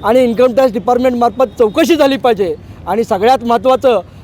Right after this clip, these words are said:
हा गुंडाराज आणि माफियाराज पोचणारे धनंजय मुंडे जे आहेत त्यांना मंत्रिमंडळातून पहिल्यांदा काढून टाका. सरकारनं त्यांची नैतिक जबाबदारी ओळखून त्यांना मंत्रिमंडळापासून लांब ठेवलं पाहिजे,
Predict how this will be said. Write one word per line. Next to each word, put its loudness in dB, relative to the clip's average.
हा 2
गुंडाराज 2
आणि 0
माफियाराज 0
पोचणारे 0
धनंजय 2
मुंडे 0
जे 0
आहेत 2
त्यांना 2
मंत्रिमंडळातून 0
पहिल्यांदा 2
काढून 0
टाका. 0
सरकारनं 2
त्यांची 0
नैतिक 0
जबाबदारी 0
ओळखून 0
त्यांना -2
मंत्रिमंडळापासून 0
लांब 0
ठेवलं 4
पाहिजे, -2